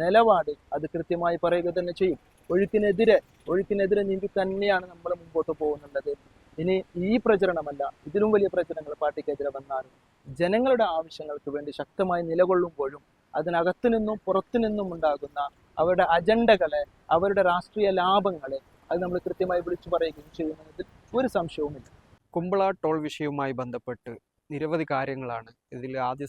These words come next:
Speaker 2: സമരരംഗത്തുണ്ടാവുകയും കേരള ഹൈക്കോടതിയിൽ നിയമപോരാട്ടം നടത്തുകയും അതുപോലെ തന്നെ, ഏ, അതുമായി ബന്ധപ്പെട്ട വിഷയങ്ങളിൽ നിരന്തരമായി ഇടപെടുകയും ചെയ്ത നാസർ ബംബ്രാണ നമ്മളോട് പറഞ്ഞിട്ടുള്ളത്. അപ്പോൾ ഈ വിഷയവുമായി ബന്ധപ്പെട്ട്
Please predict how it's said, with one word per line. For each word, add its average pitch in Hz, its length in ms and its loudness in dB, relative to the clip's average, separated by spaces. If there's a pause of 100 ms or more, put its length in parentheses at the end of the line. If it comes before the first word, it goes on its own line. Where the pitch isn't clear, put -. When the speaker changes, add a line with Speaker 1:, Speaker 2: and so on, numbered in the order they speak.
Speaker 2:
സമരരംഗത്തുണ്ടാവുകയും 135 1080 -8 (520)
കേരള 143 240 0 (120)
ഹൈക്കോടതിയിൽ 143 580 -2
നിയമപോരാട്ടം 151 640 0
നടത്തുകയും 131 520 -4 (480)
അതുപോലെ 196 380 6
തന്നെ, 135 220 -8 (240)
ഏ, - 20 -2 (640)
അതുമായി 151 360 -6
ബന്ധപ്പെട്ട 135 300 -4 (120)
വിഷയങ്ങളിൽ 131 480 -4
നിരന്തരമായി 135 640 -2 (140)
ഇടപെടുകയും 139 560 0
ചെയ്ത 117 160 -8 (200)
നാസർ 131 340 -8
ബംബ്രാണ 127 360 -6 (240)
നമ്മളോട് 127 340 -4 (100)
പറഞ്ഞിട്ടുള്ളത്. 131 640 -6 (540)
അപ്പോൾ 202 200 6 (160)
ഈ - 20 0 (120)
വിഷയവുമായി 202 540 0 (120)
ബന്ധപ്പെട്ട് 170 580 0